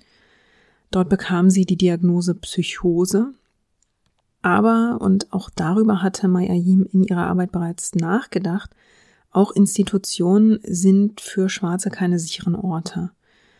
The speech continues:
Auch dort, ähm, gibt es strukturellen Rassismus, auch dort gibt es viel zu wenig Sensibilität und Unverständnis für die Erfahrungen schwarzer Menschen.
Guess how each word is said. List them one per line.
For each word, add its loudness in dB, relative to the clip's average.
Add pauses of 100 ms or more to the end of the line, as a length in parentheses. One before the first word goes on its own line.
(540)
Auch -6
dort, 0
ähm, 0
gibt -4
es -4
strukturellen -2
Rassismus, -4
auch -6
dort -6 (160)
gibt -4
es -6
viel 2
zu 0
wenig 0
Sensibilität -2
und -4
Unverständnis 0 (500)
für 0 (260)
die -4 (160)
Erfahrungen -2
schwarzer -4
Menschen. -2